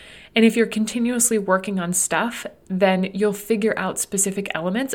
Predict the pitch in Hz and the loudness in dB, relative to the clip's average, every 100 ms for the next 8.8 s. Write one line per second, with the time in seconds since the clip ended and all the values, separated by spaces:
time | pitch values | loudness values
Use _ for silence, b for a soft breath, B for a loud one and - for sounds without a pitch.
0 | - 196 202 185 180 - 175 - - 151 | -4 -2 -2 -2 -2 -4 -4 -6 -4 -6
1 | 170 190 262 - 190 185 180 170 175 190 | -4 -4 -4 -2 0 0 -2 -2 0 2
2 | 202 190 185 208 220 240 330 - - - | 2 0 -2 -2 -4 -4 -6 -10 -12 -12
3 | - - 196 - - - 165 180 175 - | -12 -10 -10 -8 -10 -10 -10 -8 -8 -8
4 | 165 156 - - 190 - - 175 - - | -8 -8 -10 -10 -10 -10 -10 -8 -8 -10
5 | B B B 202 202 185 170 170 180 170 | B B B -2 0 0 2 2 0 -4
6 | 156 - 254 - - _ _ - 165 190 | -6 -6 -8 -8 -16 _ _ -6 -2 -2
7 | - - _ _ _ _ _ _ _ _ | -4 -12 _ _ _ _ _ _ _ _
8 | - 220 214 202 220 294 - | -4 0 0 0 -2 -2 -2